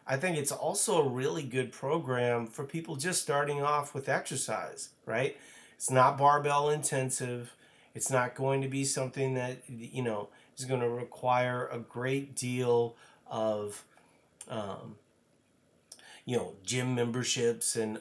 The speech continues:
and things of that nature, right? So it, it does fill a really good focus.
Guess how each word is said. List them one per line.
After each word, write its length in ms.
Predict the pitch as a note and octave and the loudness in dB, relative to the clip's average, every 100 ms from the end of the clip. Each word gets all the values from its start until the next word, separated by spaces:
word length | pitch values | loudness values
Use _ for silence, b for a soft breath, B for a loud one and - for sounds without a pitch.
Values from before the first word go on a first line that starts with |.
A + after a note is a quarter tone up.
| - | -2
and 260 | A#2+ A2 | 0 2
things 220 | G#2+ A#2 G#2+ | 0 -2 0
of 60 | |
that 260 | A2+ C3+ C#3 | 2 2 2
nature, 380 | A#2+ G2+ - G2 | -4 -4 -8 -6
right? 320 | G#2 A#2+ A#2 | -4 -2 0
So 320 | - C3+ B2+ | 4 4 2
it, 240 | C3+ D3 C#3+ - | -2 -4 -6 -6
it 340 | D3+ C#3 B2 | -2 -2 0
does 400 | C#3+ D#3 F3+ C3+ | 2 4 2 2
fill 480 | - - F3 D#3 C3+ | 0 2 2 2 0
a 180 | B2+ B2+ | -2 -4
really 520 | A#2 B2 D#3 D#3+ C#3 | -4 -4 -2 -2 -4
good 320 | C3 C3+ A2+ | 0 0 0
focus. 760 | - C3+ C#3+ C#3+ G#2+ G#2+ - | -4 -2 -2 -2 -6 -4 -4